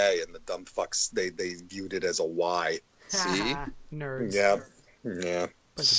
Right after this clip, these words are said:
Speaker 3: dorks.
Speaker 2: Well, it's better than Solo.
Speaker 1: Better than
Speaker 3: Solo's
Speaker 1: pate,
Speaker 3: such
Speaker 1: too.
Speaker 3: a cool name. Why couldn't his name just be Han Solo? Why did you need to throw
Speaker 2: Yeah.
Speaker 3: in, "Oh, see, guys, he's a loner"? Even his name,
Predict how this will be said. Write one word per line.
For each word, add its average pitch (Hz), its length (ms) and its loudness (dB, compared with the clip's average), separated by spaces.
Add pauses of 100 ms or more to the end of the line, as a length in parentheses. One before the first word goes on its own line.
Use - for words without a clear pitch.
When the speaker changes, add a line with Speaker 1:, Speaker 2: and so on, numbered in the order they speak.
Speaker 3:
dorks. 127 260 -2
Speaker 2:
Well, 107 340 8 (300)
it's - 80 -20
better 117 260 10
than 107 140 6
Solo. 104 560 6 (640)
Speaker 1:
Better - 140 12
than - 80 4
Speaker 3:
Solo's 339 460 12
Speaker 1:
pate, - 40 6
Speaker 3:
such 339 280 6
Speaker 1:
too. 254 80 4
Speaker 3:
a - 20 2
cool 302 320 4
name. 277 320 4
Why 254 180 8
couldn't 320 240 4
his 254 140 4
name 247 200 6
just 220 280 4
be 233 80 4
Han 190 240 6
Solo? 170 340 6
Why 190 260 10
did 262 160 4
you 247 100 2
need 202 480 4
to 185 180 4
throw 185 340 6
Speaker 2:
Yeah. 95 220 12
Speaker 3:
in, 165 240 -2 (360)
"Oh, 202 280 12
see, 247 240 2
guys, 240 320 8
he's 214 160 4
a 214 60 6
loner"? 208 460 6
Even 214 280 2
his 190 180 2
name, 202 340 2